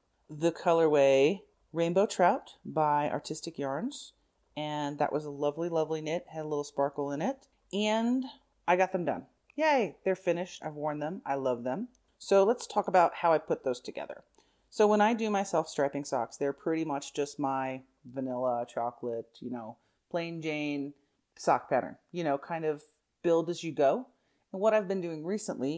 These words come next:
is, depending on what kind of heel or toe I wanna try, if I wanna try something new, I'll either go top down or toe up. So this pair was a pair of toe up socks, and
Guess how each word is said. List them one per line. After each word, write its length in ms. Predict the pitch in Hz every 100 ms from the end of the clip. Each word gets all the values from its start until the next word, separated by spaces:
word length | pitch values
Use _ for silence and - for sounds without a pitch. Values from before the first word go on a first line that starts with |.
| -
is, 220 | 135 139
depending 360 | - - 170 156
on 300 | 143 139 135
what 200 | 160 160
kind 300 | - 156 151
of 100 | 131
heel 320 | - 170 170
or 160 | 156 135
toe 300 | - 233 220
I 60 |
wanna 200 | 147 135
try, 300 | 131 135 127
if 80 | 147
I 60 | 135
wanna 120 | 131
try 140 | 131 135
something 340 | - 131 131
new, 280 | 131 131 190 _ _
I'll 160 | 277 277
either 180 | 240 247
go 180 | 175
top 300 | 180 - 143
down 320 | - 127 127 127
or 480 | - 127 127 123 127 _ _ -
toe 180 | 196 196
up. 320 | 233 - - _ _ -
So 420 | - 196 180 -
this 320 | 160 202 -
pair 300 | - 180 175
was 180 | 175 170
a 40 |
pair 180 | - 147
of 140 | 139
toe 180 | - 147
up 140 | 170 -
socks, 500 | 135 117 - - - _ _ -
and 440 | 156 151 151 147